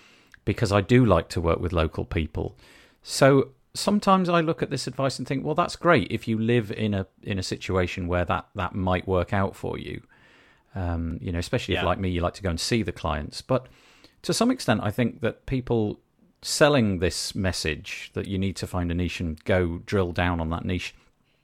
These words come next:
Speaker 1: it, that, wh-, what else could you say? You know, if you're selling a course about selling websites, you can't really tell everybody, "Well, don't niche on anything, just try and find any work from anybody, um,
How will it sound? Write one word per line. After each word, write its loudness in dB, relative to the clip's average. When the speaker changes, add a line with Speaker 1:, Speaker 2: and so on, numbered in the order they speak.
Speaker 1:
it, -2
that, 0
wh-, -2
what 6
else 4
could -2
you 2
say? 0
You -6
know, 2
if -2
you're -2
selling 0
a 0
course 0
about -2
selling 0
websites, -2
you -6
can't -2
really 0
tell 2
everybody, -2
"Well, 6
don't 4
niche 0
on 0
anything, -2
just -8
try 0
and -2
find -2
any 2
work 2
from -6
anybody, -4
um, -4